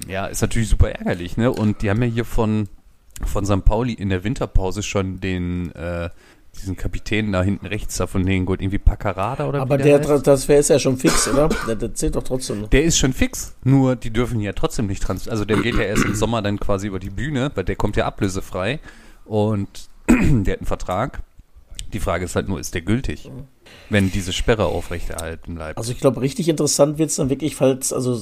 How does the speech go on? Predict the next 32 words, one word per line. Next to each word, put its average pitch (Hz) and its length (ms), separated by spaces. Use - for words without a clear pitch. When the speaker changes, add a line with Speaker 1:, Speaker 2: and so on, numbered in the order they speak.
Speaker 2:
jetzt 127 140
haben 131 140
sie 131 100
sechs 127 240
Punkte 139 300
vor 123 400
Hertha, 127 480
aber 123 140
wenn 123 80
das 131 120
ganz 147 340
doof 156 260
läuft, 120 440
ne, 147 220
und 127 120
du 127 60
gehst 143 200
dann 190 100
runter 156 320
und 139 80
die 139 100
haben 139 100
alle 135 160
keine 139 260
Zweitliga-Verträge 120 1000
mehr. 131 180
Gut, 131 140
du 131 40
musst, 135 280
kannst 131 180
es 117 80
halt 110 320